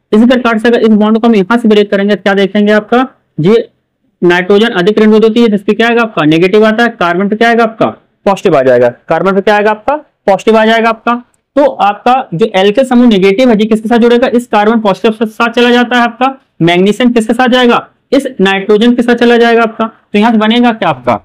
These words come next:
यहाँ से ये बन जाएगा आपका, ध्यान से देखिएगा, एच सी के साथ क्या हमारा आया, L के समूह आ गया,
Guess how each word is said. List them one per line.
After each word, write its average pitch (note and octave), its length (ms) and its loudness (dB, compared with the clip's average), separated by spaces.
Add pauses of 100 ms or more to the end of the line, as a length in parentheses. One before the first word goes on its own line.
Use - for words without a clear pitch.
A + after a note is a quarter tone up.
यहाँ F3+ 220 2
से A3 120 2
ये A#3 80 2
बन G3+ 160 2
जाएगा F#3+ 280 2
आपका, F#3 200 -2
ध्यान F#3 180 0
से F#3+ 100 -4
देखिएगा, G#3 480 -2 (500)
एच A3+ 340 -4 (720)
सी A3 120 0
के A3+ 100 0
साथ A#3 180 -4
क्या A3+ 180 -4
हमारा A3 300 0
आया, A3+ 280 -2 (1120)
L F#3+ 200 -2
के A3+ 140 -2
समूह A3 280 0
आ A3 60 -2
गया, A3 260 -2